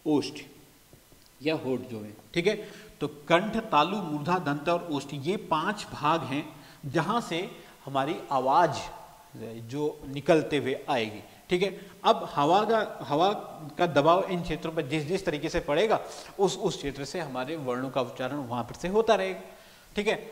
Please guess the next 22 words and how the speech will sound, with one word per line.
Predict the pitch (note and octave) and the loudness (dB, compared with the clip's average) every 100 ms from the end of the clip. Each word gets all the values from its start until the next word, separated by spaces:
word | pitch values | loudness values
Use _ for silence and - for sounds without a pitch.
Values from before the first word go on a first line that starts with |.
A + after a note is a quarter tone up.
| - | -4
तो | F#3 | 0
जब | F3+ G3+ C#3+ | 2 2 4
वर्ण | C#3+ G#3 B3+ | 6 6 6
अगर | - F3 E3 | 2 2 4
मैं | F3+ E3+ | 4 4
बोलूँ, | D3+ E3+ | 2 0
तो | F#3 G3 | 2 2
वर्ण | C#3 D3+ F#3+ | 6 4 4
क्या | F#3 F#3 | 2 2
है? | G#3 G3+ | 0 -4
एक | - | -4
लिखित | C#3 C3 F#3 | -6 0 2
रूप | F3 F3+ | 2 2
है | G3+ - | 0 -2
और | D#3+ C#3+ | -2 -2
भाषा | A#2+ C3+ D#3 | -6 -4 -2
की | E3 | -2
सबसे | D#3+ D#3 - D3+ | -6 -8 -8 -6
छोटी | - C3+ C4 C#4 - - | -4 0 -2 -2 -12 -16
सार्थक | - - D#3 - C#3 - D#3 | -2 2 2 0 -6 -6 -10
इकाई | - B2 C3+ | -2 0 0
भी | C3+ B3+ | 0 -4